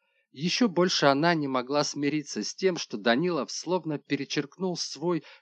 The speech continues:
чуть ли не десятилетний опыт врачебной работы и начал карьеру с нуля. Да еще и нашел сомнительную подработку на фельдшерской должности. Данилову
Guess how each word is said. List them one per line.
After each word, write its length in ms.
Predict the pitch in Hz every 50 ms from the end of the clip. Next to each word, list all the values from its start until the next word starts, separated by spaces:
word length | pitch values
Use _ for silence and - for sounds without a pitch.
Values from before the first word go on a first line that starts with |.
| _
чуть 340 | - - - 214 214 208 -
ли 120 | 180 175 170
не 120 | 165 160
десятилетний 840 | 139 127 135 - - - - - 131 131 143 143 - - 123 117 - -
опыт 380 | 123 147 147 - 156 - -
врачебной 560 | - 120 120 113 - - 143 127 104 107 104
работы 420 | 107 117 127 131 - 185 180 - 160
и 200 | - - 127 123
начал 400 | 123 151 170 165 - 165 151 147
карьеру 440 | - - 135 131 131 127 135 135 127
с 140 | - -
нуля. 380 | - 135 135 127 120 101 80 - _ _ _ _ _ _ _ _ _ _
Да 200 | _ 139 - 202
еще 500 | 196 190 185 - - - 214 208 190 165 - _ _ _ -
и 100 | 147 147
нашел 400 | 147 143 143 - - - 170 160
сомнительную 720 | - - - 127 117 120 165 190 - - 180 165 160 156
подработку 680 | 147 - 120 110 117 117 107 101 127 147 - - - 135
на 140 | 123 117 110
фельдшерской 720 | - - 127 127 113 - - - - - - - 127 117
должности. 800 | 104 101 113 104 95 92 80 - 87 85 - - - - 78 - _ _ _ _ _ _ _ _ _ _ _ _ _ _ _
Данилову 720 | _ - 131 127 139 165 196 214 208 185 135 117 107 92 -